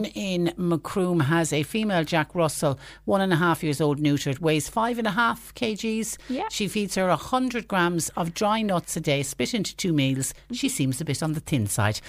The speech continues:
Speaker 1: On the
Speaker 2: Very
Speaker 1: thin side.
Speaker 2: energetic, spends a lot of time running around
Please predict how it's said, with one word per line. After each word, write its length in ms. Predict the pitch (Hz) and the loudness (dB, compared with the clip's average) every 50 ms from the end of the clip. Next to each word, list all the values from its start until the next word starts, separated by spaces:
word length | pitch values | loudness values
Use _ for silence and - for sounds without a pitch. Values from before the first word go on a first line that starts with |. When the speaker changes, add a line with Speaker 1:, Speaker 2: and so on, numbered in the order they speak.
| - - | -10 -8
Speaker 1:
On 120 | 359 349 | -6 -4
the 80 | 339 - | 0 2
Speaker 2:
Very 140 | 233 240 247 254 | 4 4 4 4
Speaker 1:
thin 20 | |
side. 40 | 226 214 | 4 2
Speaker 2:
energetic, 500 | 190 175 139 175 165 156 - - 147 - | 0 0 0 0 0 0 0 -2 -6 -6
spends 220 | - 180 165 147 | -4 -4 -2 0
a 60 | 160 165 | 0 0
lot 200 | 185 196 214 202 | 2 2 0 0
of 80 | 180 | 0
time 260 | - - 165 156 151 | -2 0 0 0 0
running 280 | 151 151 151 151 147 143 | 0 0 2 2 2 2
around 480 | 139 139 139 139 139 135 135 131 - | 2 2 2 2 2 2 0 0 -2